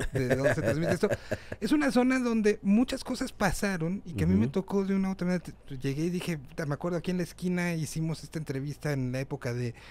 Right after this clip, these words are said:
Speaker 1: de Indio T V, acá hicimos esto otro, ¿no? Es una, una zona que tiene mucho este, esta parte de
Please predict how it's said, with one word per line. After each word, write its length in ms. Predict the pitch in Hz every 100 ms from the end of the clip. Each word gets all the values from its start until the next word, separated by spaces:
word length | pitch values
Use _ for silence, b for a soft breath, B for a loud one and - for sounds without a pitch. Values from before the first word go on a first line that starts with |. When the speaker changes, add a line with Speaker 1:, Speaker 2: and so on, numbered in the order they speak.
| B B
Speaker 1:
de 60 | 135
Indio 220 | 143 147
T 160 | - 131
V, 320 | 139 147 147 B B B
acá 380 | 127 - 156
hicimos 400 | 160 - 160 147
esto 300 | 151 - -
otro, 200 | 147 151
¿no? 160 | 156 185
Es 140 | 190
una, 160 | 202 202
una 220 | 190 208
zona 240 | 208 208 202
que 120 | 175
tiene 280 | - 185 190
mucho 340 | 190 185 196
este, 380 | 190 - 202 185 B B B B B
esta 180 | 180 -
parte 380 | 190 202 190 208
de 180 | 190